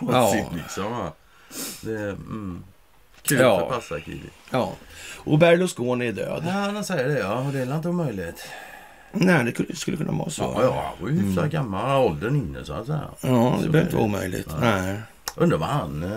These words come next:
Speaker 2: eh, lämnar efter sig.
Speaker 1: Jag vet inte, jag. Tror han
Speaker 2: Tror
Speaker 1: visste
Speaker 2: du
Speaker 1: något.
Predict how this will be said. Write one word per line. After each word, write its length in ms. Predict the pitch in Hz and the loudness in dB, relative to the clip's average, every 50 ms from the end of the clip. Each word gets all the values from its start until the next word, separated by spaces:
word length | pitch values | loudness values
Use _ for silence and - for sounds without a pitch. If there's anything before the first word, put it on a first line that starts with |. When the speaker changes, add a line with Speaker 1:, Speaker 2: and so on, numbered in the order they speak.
| 120 127 | -4 -4
Speaker 2:
eh, 60 | 131 127 127 - - - - - | -6 -6 -8 -12 -20 -20 -18 -12
lämnar 320 | - 131 135 139 147 156 | -8 -6 -4 -2 -2 -2
efter 240 | 180 - - - 151 | -4 -6 -6 -8 -8
sig. 140 | 143 - - 104 98 - | -6 -6 -8 -10 -12 -6
Speaker 1:
Jag 120 | - - - | -2 2 2
vet 220 | 64 - - - | 4 2 2 0
inte, 140 | - - - | -2 -2 0
jag. 180 | - 113 - 139 | 0 0 0 -2
Tror 100 | 139 131 - - - - - - - - | -4 -8 -10 -14 -16 -18 -18 -18 -18 -18
han 80 | 104 | -10
Speaker 2:
Tror 160 | - - 139 127 | -4 0 0 2
Speaker 1:
visste 200 | 127 135 135 139 | 4 4 4 6
Speaker 2:
du 60 | 135 | 4
Speaker 1:
något. 340 | - 131 110 117 - - - | 4 2 0 -2 -6 -10 -18